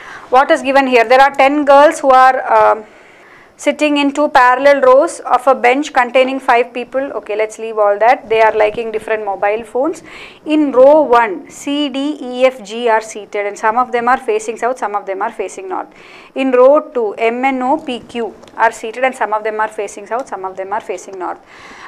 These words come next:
Therefore, in the given seating arrangement, each member seated in a row either faces the other member or sitting behind another member. So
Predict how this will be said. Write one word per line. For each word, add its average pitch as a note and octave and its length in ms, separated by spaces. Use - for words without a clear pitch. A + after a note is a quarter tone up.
Therefore, C4+ 400
in C#4+ 60
the C4+ 100
given C4 280
seating C#4 320
arrangement, A#3+ 400
each C4+ 260
member A#3+ 380
seated C#4 320
in C#4 100
a B3+ 120
row A#3+ 160
either B3+ 360
faces A#3+ 480
the B3 140
other A3 240
member A#3 420
or B3 360
sitting C4 380
behind B3 480
another G#3+ 300
member. - 340
So D4 160